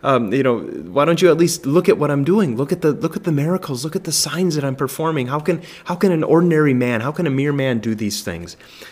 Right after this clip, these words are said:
Come on, believe already. Believe in the one that the Father has sent. But, but the fact is that you don't, you don't understand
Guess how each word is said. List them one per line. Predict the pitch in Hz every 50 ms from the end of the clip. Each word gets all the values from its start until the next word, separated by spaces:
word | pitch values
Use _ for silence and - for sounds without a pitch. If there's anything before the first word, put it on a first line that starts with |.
| - _ _
Come | - - 156 147
on, | 120 - - - - - _ _ _ _ _ _ _ _ _ _ _ _
believe | - 151 160 175 220 233 185 147
already. | 120 92 87 78 - - - - - - _ _ _ _
Believe | - 131 143 165 208 202 170
in | 170 156
the | 143
one | 127 127 123 123 120 123 123 - -
that | 107 113 107 -
the | 104
Father | - - 98 101 98 98 90
has | 95 98 90 -
sent. | - - 92 78 82 - - - - _ _ _ - - - - - _ -
But, | 127 123 - -
but | 135 131
the | 127 127
fact | - 147 135 135 131 -
is | 131 120
that | 127 120 -
you | 120 131
don't, | 139 151 156 - -
you | - 139
don't | 151 156 160 160
understand | 160 160 151 151 - - 156 160 147 - - -